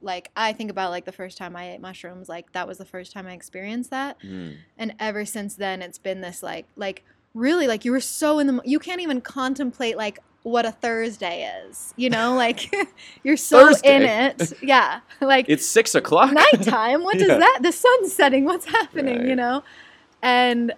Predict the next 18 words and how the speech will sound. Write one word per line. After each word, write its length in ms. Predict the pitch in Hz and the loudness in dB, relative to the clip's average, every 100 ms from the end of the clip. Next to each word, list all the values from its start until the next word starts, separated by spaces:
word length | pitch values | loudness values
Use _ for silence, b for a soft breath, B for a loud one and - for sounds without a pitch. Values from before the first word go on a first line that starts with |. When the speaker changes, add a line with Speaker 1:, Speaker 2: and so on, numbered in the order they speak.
| _ | _
Speaker 1:
I, 680 | 202 226 226 226 226 233 226 - _ _ _ _ _ _ _ - | 0 4 4 2 0 -2 -6 -12 _ _ _ _ _ _ _ 0
that 240 | 233 233 | 0 0
catalyzed 500 | - 233 233 214 208 | 0 0 2 0 -2
so 140 | - | -6
much 160 | 220 214 | -8 -8
for 80 | - | -8
me. 140 | 220 269 | -4 -4
I 60 | |
was 100 | 196 | -4
telling 220 | 190 185 | -8 -10
my 100 | 185 | -10
students 340 | 185 240 302 208 | -12 -8 -8 -6
that 140 | 156 | -8
yesterday, 680 | 165 190 - 190 175 92 - | -8 -12 -12 -10 -8 -10 -12
and 180 | 185 202 | -10 -10
it 140 | 190 185 | -10 -12
created 520 | - 202 185 190 202 | -10 -8 -6 -8 -8
this 340 | 180 202 - | -10 -10 -14